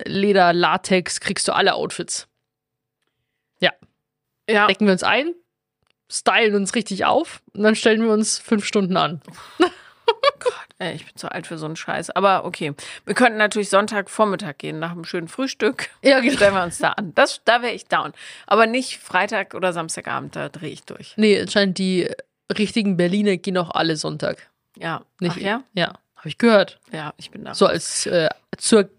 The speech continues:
Speaker 1: zur Gerste.
Speaker 2: Aber ich kann dir sagen, dass ich früher, als wir das Gefühl hatten, okay, es sprießen jetzt so viele Clubs hier aus dem Boden und wir wissen überhaupt nicht mehr, wo man hingeht, da haben wir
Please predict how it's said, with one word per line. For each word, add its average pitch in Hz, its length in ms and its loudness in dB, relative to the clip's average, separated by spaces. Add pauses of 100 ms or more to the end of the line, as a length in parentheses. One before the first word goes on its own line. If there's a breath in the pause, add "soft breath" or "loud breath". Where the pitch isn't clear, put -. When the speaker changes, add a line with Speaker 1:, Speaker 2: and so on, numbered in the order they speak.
(160)
Speaker 1:
zur 202 200 4
Gerste. 165 600 2 (240)
Speaker 2:
Aber 226 680 2
ich - 140 -10
kann 220 200 -2
dir 220 120 0
sagen, 190 380 2
dass 180 160 -4
ich - 200 -8
früher, 240 720 0 (180)
als - 260 -2
wir 202 60 -4
das 185 180 -4
Gefühl 233 340 -2
hatten, 190 160 -2
okay, 190 240 -4
es 196 160 -4 (260)
sprießen 220 480 -4
jetzt 185 160 -6
so 202 180 2
viele 185 280 -4
Clubs - 380 -4
hier 170 200 -4
aus - 140 -10
dem 165 120 -10
Boden 180 260 -6
und 185 140 -8
wir 175 140 -12
wissen 185 180 -8
überhaupt 190 320 -4
nicht 185 180 -10
mehr, 151 140 -8
wo 160 60 -8
man 151 180 -8
hingeht, 180 460 -4 (340 loud breath)
da 180 100 -4
haben 208 120 0
wir 220 140 2